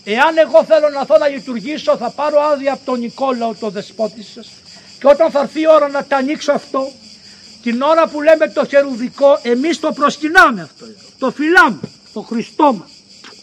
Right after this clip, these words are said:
Εδώ. Και αφού φιλήσουμε το Χριστό μας,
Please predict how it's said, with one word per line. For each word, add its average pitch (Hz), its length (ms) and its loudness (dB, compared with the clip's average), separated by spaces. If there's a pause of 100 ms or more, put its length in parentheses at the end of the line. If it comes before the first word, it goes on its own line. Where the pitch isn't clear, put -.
(180)
Εδώ. 208 320 -4 (1080)
Και 269 180 0
αφού 381 240 0
φιλήσουμε 311 640 -2
το 262 160 -2
Χριστό 247 480 0
μας, 196 280 -12